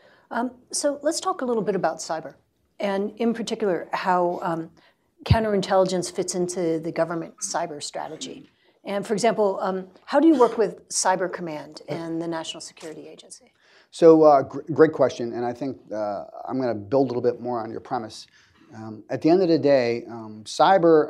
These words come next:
Speaker 2: attacks, cyber issues in the U S emanate from only four types of things. Number one, a nation state threat actor or an intelligence service,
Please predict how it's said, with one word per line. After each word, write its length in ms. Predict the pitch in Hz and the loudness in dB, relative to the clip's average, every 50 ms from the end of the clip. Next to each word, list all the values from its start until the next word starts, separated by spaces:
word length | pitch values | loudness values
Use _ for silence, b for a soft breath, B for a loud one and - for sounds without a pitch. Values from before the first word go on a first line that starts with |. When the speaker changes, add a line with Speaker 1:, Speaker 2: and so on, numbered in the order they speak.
| - | -2
Speaker 2:
attacks, 580 | 139 - - 143 123 117 113 - - - - - - | -12 -8 -4 -4 -2 -2 -4 -6 -10 -16 -16 -16 -16
cyber 500 | - - - 135 135 123 127 123 110 - - | -6 0 2 2 4 4 2 0 -2 -4 -8
issues 340 | 156 135 - - 127 120 113 | -10 -8 -8 -8 -8 -8 -8
in 40 | 110 | -8
the 80 | 120 120 | -6 -6
U 160 | 120 117 113 | -4 -2 -2
S 240 | 110 117 - - - b b b b b b b b b | -2 -4 -6 -10 -16 b b b b b b b b b
emanate 500 | 143 151 165 156 151 147 143 143 143 - | 2 2 4 4 4 4 4 2 0 -4
from 140 | - 139 123 | -4 -2 -2
only 180 | 113 123 127 120 | 0 0 -2 -2
four 380 | 120 - - 120 117 117 - - - _ _ _ _ _ - | -4 -4 -2 -2 -2 -2 -4 -8 -16 _ _ _ _ _ -16
types 320 | - 113 107 - - - | -12 -12 -12 -10 -10 -10
of 260 | 107 104 104 - - - _ _ _ _ _ - | -10 -10 -10 -14 -20 -20 _ _ _ _ _ -14
things. 400 | - 110 95 92 95 - - - _ _ _ _ _ _ _ _ _ - | -10 -10 -10 -10 -12 -16 -18 -20 _ _ _ _ _ _ _ _ _ -8
Number 220 | 113 113 113 - | -4 -2 0 2
one, 340 | - 123 131 143 151 151 151 B B B B B B B B | 2 2 2 2 2 0 -2 B B B B B B B B
a 60 | 113 | 2
nation 320 | 120 127 135 - - 135 | 4 6 6 4 2 -2
state 280 | 113 - - 120 117 - | -6 -2 -2 -4 -4 -4
threat 140 | - 113 117 | -8 -6 -6
actor 380 | 117 113 110 - 127 113 113 - _ _ _ | -6 -8 -8 -10 -12 -14 -14 -16 _ _ _
or 120 | 113 113 | -12 -12
an 40 | 107 | -10
intelligence 400 | 104 104 113 113 110 113 107 - | -10 -10 -8 -8 -8 -8 -8 -6
service, 380 | - 117 110 110 110 - - | -4 -4 -4 -4 -6 -10 -14